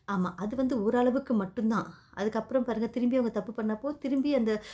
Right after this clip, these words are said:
பாவம்ன்றது அவங்க விழுந்துடுறாங்க. ஆனா, நமக்காக அந்த பரலோகப்பு தகப்பன் நமக்காக என்ன பண்ணியிருக்காரு தெரியுமா? நம்ம கர்த்தர் இயேசு கிறிஸ்து நமக்காக என்ன பண்ணியிருக்காரு தெரியுமாங்க? அவரையே, அவருடைய ரத்தத்தை அந்த கல்வரி சிலுவையில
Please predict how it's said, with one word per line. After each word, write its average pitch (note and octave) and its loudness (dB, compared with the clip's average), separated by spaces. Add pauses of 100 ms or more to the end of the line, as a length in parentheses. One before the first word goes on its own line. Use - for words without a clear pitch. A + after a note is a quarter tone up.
(200)
பாவம்ன்றது A3 2
அவங்க G#3 2
விழுந்துடுறாங்க. E3 2 (200)
ஆனா, G3 -4
நமக்காக A#3+ 0
அந்த F#3 -6
பரலோகப்பு A#3+ 0 (260)
தகப்பன் G#3+ -2
நமக்காக F#3 -4
என்ன F#3+ 0
பண்ணியிருக்காரு F#3+ -4
தெரியுமா? E3+ -2
நம்ம E3+ -2
கர்த்தர் E3 -6 (300)
இயேசு G#3 2
கிறிஸ்து A#3 -2
நமக்காக F#3 -2
என்ன F#3 -2
பண்ணியிருக்காரு F#3 -4
தெரியுமாங்க? F3 -2 (280)
அவரையே, A3+ 2
அவருடைய F3+ 0
ரத்தத்தை G3 -2 (260)
அந்த F#3 -4
கல்வரி A3 -2 (120)
சிலுவையில F#3 0